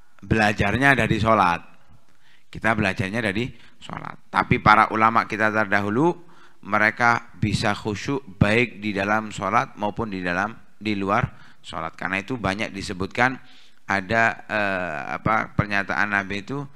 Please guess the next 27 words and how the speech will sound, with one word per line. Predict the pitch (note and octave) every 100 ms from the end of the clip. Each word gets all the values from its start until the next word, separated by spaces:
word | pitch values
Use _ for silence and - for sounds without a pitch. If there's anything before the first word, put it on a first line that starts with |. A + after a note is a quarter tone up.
| - - -
eh, | G2 G2+ G2+ G2 F2+ F2+ C#2+ - D#2 - -
paling | G#2+ A#2 A2
dekatnya | G2+ G#2 F#2+ G#2+
seseorang | G2+ G2+ G2 G#2+
dengan | G#2+ G2 G2+ G#2 - -
Allah | G2 G2+ B2+ D3 G#2
yaitu | F#2+ -
ketika | A#2 A2 G#2 A#2
dia | G#2 G2
sujud. | G2+ G2+ F#2+ E2+ - - - - - - - F#2+
Nah, | F#2
di |
sini | F#2 A2+ A#2+ C3
disebutkan | G#2+ G2+ G2+ C3 C3+ C3+ - - - -
sujud | - B2 G#2+ A#2+ G2+
di | G#2+
situ | A2 G#2 C#3 B2+
para | B2 G#2+
ulama | A2+ A2+ D3
menyatakan | C3+ A#2 G#2+ G2 B2+ B2+
dalam | G2 G2+
sholat. | G2+ A2 G2+ E2 - - - - - - - - - - -
Ketika | - F2 F#2
kita | F#2 F#2 F2+
sholat, | F2 F#2 F#2
kita | F#2+ F2+ -
sujud, | E2+ E2+ B2